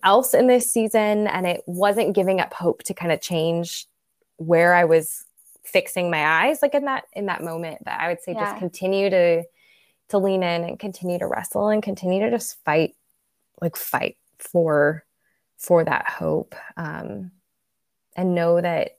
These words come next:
Speaker 1: it is normal to, for it to be a fight <laughs> and for it not to be, like, a
Speaker 2: Yeah.
Speaker 1: natural,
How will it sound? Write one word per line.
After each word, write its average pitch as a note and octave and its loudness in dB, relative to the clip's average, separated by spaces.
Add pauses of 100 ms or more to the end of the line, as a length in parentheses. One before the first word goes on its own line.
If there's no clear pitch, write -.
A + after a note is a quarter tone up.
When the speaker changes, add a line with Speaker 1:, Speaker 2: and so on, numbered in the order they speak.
Speaker 1:
it E3+ -2
is E3 -6
normal E3+ -6
to, - -6 (960)
for F#3 6
it - 2
to - -4
be F3 6
a F3 4
fight - 2
<laughs> - 0
and A#3+ 8
for A3+ 8
it - 4
not E3 2
to F#3+ -2
be, E3 0
like, D3+ 0
a E3+ -6
Speaker 2:
Yeah. D#3 -4
Speaker 1:
natural, D3+ -2